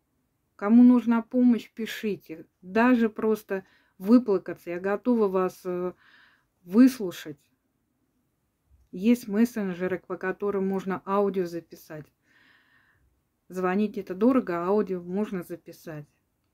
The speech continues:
Пожалуйста, я вам говорила, вы можете ко мне обращаться. По мере моих сил я стараюсь вам помочь и поддержать вас. Но когда вы пишут и сами себя накручивают, ну, либо это, э, представители цепсо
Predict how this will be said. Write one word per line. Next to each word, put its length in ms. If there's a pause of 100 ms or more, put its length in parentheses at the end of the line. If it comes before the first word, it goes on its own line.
Пожалуйста, 640
я 60
вам 140
говорила, 580 (580)
вы 100
можете 440
ко 160
мне 200
обращаться. 540 (100)
По 140
мере 320
моих 300
сил 220
я 340
стараюсь 520
вам 240
помочь 520
и 40
поддержать 800
вас. 180 (2750)
Но 100
когда 260
вы 320 (460)
пишут 400
и 60
сами 360
себя 300
накручивают, 760
ну, 320
либо 440
это, 280
э, 880
представители 800
цепсо 600